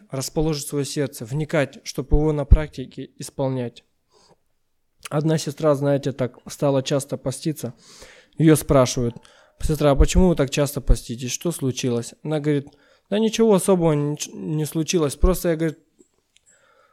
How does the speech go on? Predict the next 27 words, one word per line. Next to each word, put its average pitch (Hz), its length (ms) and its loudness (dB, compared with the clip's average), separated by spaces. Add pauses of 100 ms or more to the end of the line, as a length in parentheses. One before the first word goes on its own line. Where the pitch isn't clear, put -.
(200)
переживаю 175 520 4
за 147 80 -4
свое 170 200 0
состояние, 175 480 0
чтоб 165 200 -4
мне 180 160 2
Господь 170 400 0
указал, 151 440 2
что - 180 -2
еще 175 320 0
нечистого, 147 880 -4
что 190 300 0
еще 170 260 -2
мне 165 180 0
препятствует 160 800 0
вот 156 240 -12
в 151 60 -6
небо 160 300 2
войти». 127 440 -4 (260)
И 151 80 -2
знаете, 147 360 -4
как-то 135 300 -6
она, 139 280 -2 (1080)
ну 185 180 -2
и 127 100 0
плохо 170 360 0
стало. 123 380 -6